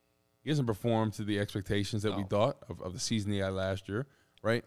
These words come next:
Speaker 1: Al-Qadim Muhammad, I thought he was gonna have a breakout season after last year being his first year starter, seven sacks, right, under Eberflus's defense.
Speaker 2: He's just
Speaker 1: He's been
Speaker 2: missing.
Speaker 1: non-existent.
Speaker 2: You can't,
Speaker 1: No
Speaker 2: yeah.
Speaker 1: pressure,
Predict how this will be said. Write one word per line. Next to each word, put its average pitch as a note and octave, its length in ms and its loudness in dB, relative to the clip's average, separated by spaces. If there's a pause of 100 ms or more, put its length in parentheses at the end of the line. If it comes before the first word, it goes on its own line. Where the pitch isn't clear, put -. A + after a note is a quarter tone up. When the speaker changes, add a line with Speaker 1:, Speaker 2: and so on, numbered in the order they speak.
(160)
Speaker 1:
Al-Qadim A#2+ 400 4
Muhammad, A#2 420 4 (720)
I B2 80 2
thought B2+ 160 4
he B2 60 6
was A#2 100 2
gonna A2 100 0
have G2 80 -2
a F#2+ 60 -2
breakout G#2 440 2
season G2 360 -4
after F#2 260 -6
last A2 340 0
year A2 80 0
being G2+ 220 -2
his F2+ 100 -6
first A2+ 360 -6
year A2 120 -4
starter, G#2+ 480 0 (320)
seven A#2 360 0
sacks, G2 520 -4
right, G2+ 200 -2
under G#2 180 -2
Eberflus's G#2 720 -6
defense. F#2+ 520 -4 (180)
Speaker 2:
He's F3 180 -6
just A#2 180 -6
Speaker 1:
He's A#2 100 -2
been B2+ 80 8
Speaker 2:
missing. A#2 180 4
Speaker 1:
non-existent. B2 600 2
Speaker 2:
You C#3+ 100 -4
can't, D3+ 220 -2
Speaker 1:
No A#2+ 80 6
Speaker 2:
yeah. C3 60 6
Speaker 1:
pressure, C#3+ 520 6